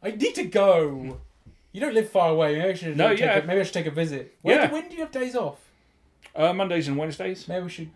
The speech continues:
Speaker 1: take a
Speaker 2: Yeah,
Speaker 1: trip
Speaker 2: come
Speaker 1: down.
Speaker 2: round and, yeah.
Speaker 1: Yeah, we should do that.
Speaker 2: Yeah, that's cool.
Speaker 1: I like that.
Speaker 2: Yeah.
Speaker 1: Yeah. Um,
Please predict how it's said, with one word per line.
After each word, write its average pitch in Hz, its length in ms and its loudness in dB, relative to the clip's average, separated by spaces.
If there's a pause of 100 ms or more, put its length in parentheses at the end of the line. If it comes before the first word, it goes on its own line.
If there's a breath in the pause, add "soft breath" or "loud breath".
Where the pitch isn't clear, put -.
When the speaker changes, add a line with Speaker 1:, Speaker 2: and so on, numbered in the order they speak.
Speaker 1:
take 160 140 -8
a - 20 0
Speaker 2:
Yeah, - 60 0
Speaker 1:
trip 214 120 0
Speaker 2:
come 185 160 -2
Speaker 1:
down. 156 100 2
Speaker 2:
round 143 220 -2
and, 110 240 -6
yeah. 143 220 -2
Speaker 1:
Yeah, 139 40 -6
we 160 120 -6
should 151 240 -10
do 139 160 -12
that. - 180 -18 (380)
Speaker 2:
Yeah, 147 100 -2
that's 190 140 -4
cool. 185 240 -2 (280)
Speaker 1:
I 147 120 -2
like 143 260 -4
that. 82 160 -18 (260)
Speaker 2:
Yeah. 110 280 -4
Speaker 1:
Yeah. 143 220 -16 (600)
Um, 147 440 -4